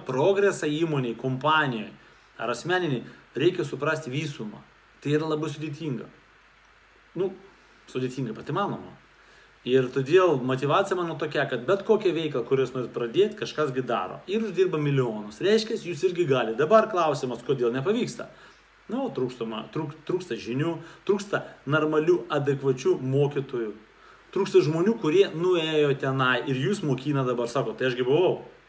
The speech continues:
Nu, tu nori uždirbti dešimt tūkstančių mėnesį, aš uždirbu dvidešimt. Tai aš galiu išmokinti tave, kaip uždirbti dešimt? Nu, logiškai galiu. Kai mus mokina žmonės, kurie uždirba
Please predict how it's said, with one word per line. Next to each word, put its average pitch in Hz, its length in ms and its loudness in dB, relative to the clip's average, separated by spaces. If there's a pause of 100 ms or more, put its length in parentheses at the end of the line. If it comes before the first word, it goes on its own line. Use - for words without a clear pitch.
Nu, - 80 -12
tu 175 160 4
nori 196 220 4
uždirbti 156 180 -4
dešimt 139 300 0
tūkstančių 110 400 -10
mėnesį, 98 340 -14
aš 208 240 0
uždirbu 139 380 -4
dvidešimt. 107 680 -12
Tai 165 140 2
aš 147 80 0
galiu 262 180 6
išmokinti 220 400 0
tave, 139 160 2
kaip 127 160 -4
uždirbti 113 240 -6
dešimt? 139 320 -10
Nu, 160 140 -2 (420)
logiškai 151 680 6
galiu. 175 320 4 (600)
Kai 175 100 8
mus 214 160 4
mokina 180 400 0
žmonės, 147 320 -2
kurie 131 160 -2
uždirba 135 260 2